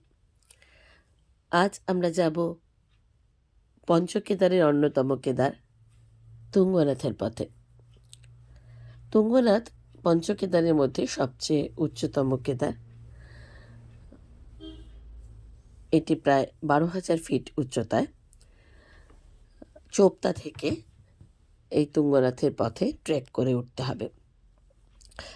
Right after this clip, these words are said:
আমরা ভোর ভোর উখিমঠ থেকে রওনা দিলাম। ওয়েদার বেশ পরিষ্কার। উখিমঠ থেকে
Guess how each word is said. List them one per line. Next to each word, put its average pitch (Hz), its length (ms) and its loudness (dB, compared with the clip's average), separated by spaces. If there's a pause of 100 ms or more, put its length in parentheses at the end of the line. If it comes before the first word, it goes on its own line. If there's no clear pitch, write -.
(120)
আমরা 175 260 6
ভোর 165 260 0
ভোর 185 220 -4
উখিমঠ 147 460 2 (100)
থেকে 143 400 0 (200)
রওনা 131 340 2
দিলাম। 139 320 0 (420)
ওয়েদার 160 400 2 (160)
বেশ 156 180 -4
পরিষ্কার। 139 540 -4 (1400)
উখিমঠ 185 420 2 (100)
থেকে 214 380 0